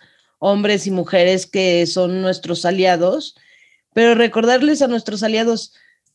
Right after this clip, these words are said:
que es también eso, o sea, no quedarte callado, ¿no? En el momento en que guardas silencio, eres parte de,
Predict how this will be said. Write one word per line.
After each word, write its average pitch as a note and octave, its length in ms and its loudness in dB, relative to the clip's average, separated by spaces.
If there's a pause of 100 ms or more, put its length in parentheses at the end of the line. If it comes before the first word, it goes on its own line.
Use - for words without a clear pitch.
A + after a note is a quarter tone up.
(260)
que A#3 200 4
es A#3+ 140 -2
también C4+ 480 2
eso, C4+ 340 2
o G3 60 -2
sea, G#3 180 0
no A3+ 220 -2
quedarte C#4 460 0
callado, A#3 460 0
¿no? A#3+ 340 -8
En A3 440 -2
el A3 80 -2
momento A#3+ 360 -2
en D#4 100 -2
que C4 80 -2
guardas A#3+ 400 2
silencio, A3+ 480 -2
eres A#3+ 240 2
parte G#3+ 560 -2
de, F3+ 420 -4